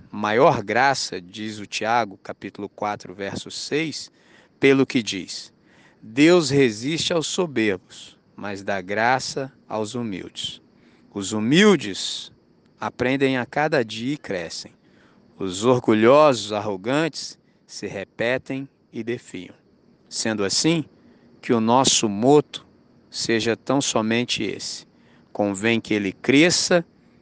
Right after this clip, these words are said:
e que eu diminua." Que Deus nos abençoe.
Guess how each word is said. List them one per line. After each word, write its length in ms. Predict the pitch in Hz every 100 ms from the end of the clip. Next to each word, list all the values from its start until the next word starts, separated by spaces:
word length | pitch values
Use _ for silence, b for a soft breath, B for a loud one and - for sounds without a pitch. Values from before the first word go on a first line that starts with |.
| _ -
e 120 | 110
que 340 | - 107 98
eu 320 | 104 117 127 - _ _ _ -
diminua." 760 | 98 107 113 95 87 - - _ _ _ _ _
Que 160 | 135 123
Deus 260 | 113 120
nos 240 | 123 113 117
abençoe. 640 | 117 120 - - - -